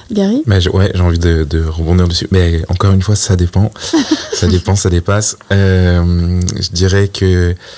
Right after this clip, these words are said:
Speaker 2: bon, pour le coup, on a fait, euh, un, on a bossé pas mal avec New York, euh, et la scène hip-hop de New York,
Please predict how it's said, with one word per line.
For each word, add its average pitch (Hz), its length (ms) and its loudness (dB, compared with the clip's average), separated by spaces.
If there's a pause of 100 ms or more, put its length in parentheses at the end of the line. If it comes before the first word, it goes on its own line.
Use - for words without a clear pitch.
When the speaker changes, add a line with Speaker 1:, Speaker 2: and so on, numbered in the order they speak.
(200)
Speaker 2:
bon, 92 260 0
pour 104 120 -2
le 101 60 2
coup, 104 140 -2
on 107 100 2
a 98 80 2
fait, 95 320 0
euh, 90 380 0
un, 92 260 0
on 92 80 0
a 90 80 2
bossé 92 320 -2
pas 95 160 -2
mal 98 140 2
avec 90 260 -2
New 92 80 2
York, 101 320 0 (460)
euh, 85 420 2 (140)
et 87 100 -2
la 85 140 0
scène 98 360 0
hip-hop 104 380 -2 (140)
de 87 160 0
New 87 160 2
York, 101 340 -2